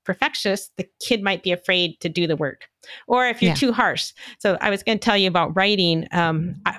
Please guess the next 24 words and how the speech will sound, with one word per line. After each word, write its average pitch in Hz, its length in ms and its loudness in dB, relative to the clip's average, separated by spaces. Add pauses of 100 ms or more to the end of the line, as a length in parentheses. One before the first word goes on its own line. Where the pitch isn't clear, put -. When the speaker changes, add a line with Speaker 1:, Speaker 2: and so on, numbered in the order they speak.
Speaker 1:
my, 220 480 2
for 202 120 2
writing, 196 360 2
I 170 200 2
let 180 200 -2
my 180 120 0
kids 185 320 -2
just 180 200 -2
write 175 320 0
thirty 226 240 2
minutes. 202 540 -2 (240)
They 202 60 2
had 185 80 2
to 170 80 0
write 165 200 -2
thirty 262 280 2
minutes 254 320 2
a 262 40 0
day, 196 380 2 (260)
and 185 120 2
I 196 60 2
didn't 214 180 0
correct - 260 -2
it. - 140 -8